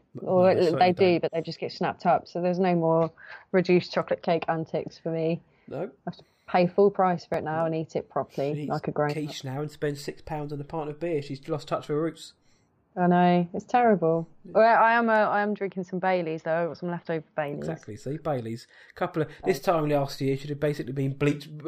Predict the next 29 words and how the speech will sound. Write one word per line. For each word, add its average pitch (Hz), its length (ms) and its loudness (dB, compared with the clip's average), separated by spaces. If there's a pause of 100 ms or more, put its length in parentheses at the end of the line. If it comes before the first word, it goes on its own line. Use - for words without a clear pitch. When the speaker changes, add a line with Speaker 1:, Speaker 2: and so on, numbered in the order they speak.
Speaker 1:
drinking 143 300 0
bleach, 143 460 0 (180)
but 139 140 -6
now 156 200 2
it's 151 120 -2 (180)
Baileys. 113 640 -4 (360)
Speaker 2:
Uh, 254 580 4 (280)
meths. 208 720 -2 (200)
Thank 185 260 -4
you. 147 180 -6
Speaker 1:
<laughs> 233 60 4 (320)
Yeah, 147 640 6 (280)
it'd 151 140 -2
have 156 100 0
been 160 140 4
like 151 260 0
what, 170 300 2
whatever 165 360 4
the 151 120 0
step - 300 0
below 147 220 4
White 143 280 0
Lightning 143 360 2
was, 117 200 -8
but 135 160 -6
now 160 140 -6
it's 147 120 -8 (140)
Baileys. 120 520 -8 (600)
Speaker 2:
Baileys. 170 880 -14